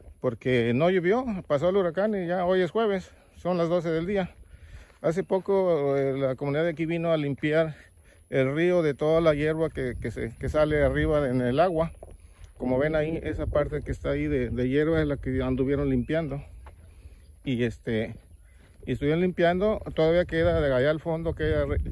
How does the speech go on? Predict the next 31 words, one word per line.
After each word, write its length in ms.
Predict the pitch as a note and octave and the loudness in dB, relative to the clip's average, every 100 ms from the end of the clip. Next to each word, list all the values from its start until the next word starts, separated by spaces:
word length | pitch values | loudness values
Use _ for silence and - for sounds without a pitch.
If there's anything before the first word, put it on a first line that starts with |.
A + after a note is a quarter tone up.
| - - - | -10 -12 -8
hierba 320 | C3 D3+ C#3 | -4 -4 -2
verde 320 | C#3 D3+ D#3 | 0 0 -2
que 120 | D3 C3+ | -4 -4
se 120 | A#2+ | -4
ve, 200 | C#3+ G3+ - - - - - - - - - | -4 -6 -10 -14 -14 -12 -12 -12 -14 -18 -6
pero 260 | C3 C3 C3 | -2 0 0
en 80 | |
realidad 440 | B2+ C3 C3 D3 D#3 | 0 0 2 2 2
no, 380 | D#3 D#3 C#3+ B2+ | 0 0 -2 -4
no 120 | D3 | -2
agarró 320 | D#3 D3 D#3 | 0 2 2
agua, 240 | E3+ G#3 C#3+ | 2 2 0
como 200 | - C#3+ | -2 -8
ustedes 300 | C3+ E3 D#3+ | -4 -2 -2
ven. 200 | E3 F#3 - - _ - - - | -4 -6 -10 -20 _ -20 -20 -10
Y 140 | C#3 C#3 | -2 2
ya 100 | E3 | 2
es 140 | - | 2
jueves, 600 | - G3 F#3+ F#3 - - | 0 2 2 -2 -6 -12
ya 320 | - D3+ D#3 D#3 | -4 0 2 2
el 160 | C#3+ | -2
ciclón 540 | - B2 D3+ D#3 D3 - - - - - - - - | -4 0 2 2 -2 -6 -6 -6 -6 -6 -8 -10 -4
o 160 | C3 | 0
el 120 | C3 | 2
huracán 560 | C3+ C3 C3 C#3+ D#3+ E3 | 2 0 0 2 2 2
o 80 | D3 | 2
la 80 | C3+ | 2
tormenta 480 | C#3 C3 C#3 D3+ | 2 2 2 2
tropical, 480 | C#3+ C#3 B2 D3+ D#3 | 0 0 0 0 0
como 220 | D3 C3+ | 0 -2
sea, 260 | C3 D#3 D#3 | -2 -2 -4